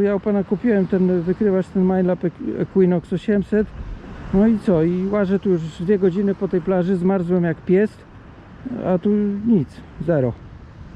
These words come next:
E, e, czy, i, i, ja-, jakie mam ustawienia? No, ustawiłem się pod wiatr, tak żeby mnie kapsle ani pieniądze nie wyczuwały i cały czas do przodu idę.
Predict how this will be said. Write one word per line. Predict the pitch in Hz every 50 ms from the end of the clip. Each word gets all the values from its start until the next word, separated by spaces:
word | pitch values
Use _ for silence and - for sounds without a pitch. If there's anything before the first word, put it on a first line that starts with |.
| - - - - - - - - - - - - - - - - - - - - - - - - - - - - -
E, | 143 135 135 135 135 131 131 120 - - - - - - - - - - 120 135 131 131 135 - - - - - - - - - - - - - - - - - - - -
e, | 247 240 170 - - - - - - - - - - - -
czy, | - -
i, | - - - - 139 127 - - - - - -
i, | - 226
ja-, | 170 170 - - - - - - - - - - - - - - - - - - - - - - -
jakie | 170 160 - 190 165
mam | 170 170 170 175
ustawienia? | 175 - - - 156 151 170 165 165 196 233 294 320 - - - - - - - _ - - - - - - - - - - - - - - - - - - - - - - - -
No, | 202 247 302 330 339 349 339 320 - - - - - -
ustawiłem | - - 294 240 - 311 240 202 240 269 269 254 226
się | - 247 214
pod | - 233 202 160
wiatr, | 165 185 185 226 - - -
tak | - 220 196
żeby | 185 214 196 196 214
mnie | 214 208 208 196 196 196 185 180
kapsle | - 214 202 180 - - 202 196
ani | 190 190 190 170
pieniądze | - 196 180 185 190 175 185 190
nie | 175 180
wyczuwały | 165 190 175 - 180 151 156 147 151 180 220 233
i | 233
cały | 226 - 254 254
czas | 233 277 262
do | 254 294
przodu | - - - 175 143 151
idę. | 143 131 120 135